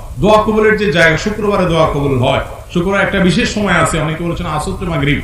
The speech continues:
এবং সূর্য ডুবার আগে, এই টাইমগুলোতে দোয়া কবুল হওয়ার সম্ভাবনা বেশি থাকে। এই টাইমগুলোতে গর্ভবতী মা বলেন, অন্য যে কেউ দোয়া করবেন এই টাইমে।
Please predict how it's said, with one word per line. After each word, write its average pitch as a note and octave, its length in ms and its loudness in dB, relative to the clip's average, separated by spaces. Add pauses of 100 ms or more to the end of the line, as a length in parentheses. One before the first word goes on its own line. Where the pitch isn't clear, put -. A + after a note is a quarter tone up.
(440)
এবং D#3 180 2
সূর্য D#3 300 -2
ডুবার C3+ 240 0
আগে, A#2+ 320 0 (300)
এই G#3 160 0
টাইমগুলোতে A3 500 0
দোয়া D3 280 0
কবুল C3+ 220 -2
হওয়ার A#2 200 0 (120)
সম্ভাবনা A2 380 -2
বেশি G#2+ 240 -6
থাকে। G#2 340 -8 (260)
এই F#3 140 2
টাইমগুলোতে A#3+ 760 2 (440)
গর্ভবতী C#3+ 440 0
মা B2 260 0
বলেন, A#2+ 260 -2
অন্য A3 220 2
যে C#4 120 2
কেউ G4 180 0
দোয়া D4 240 4
করবেন F3 220 2
এই C3 200 2
টাইমে। D3+ 240 2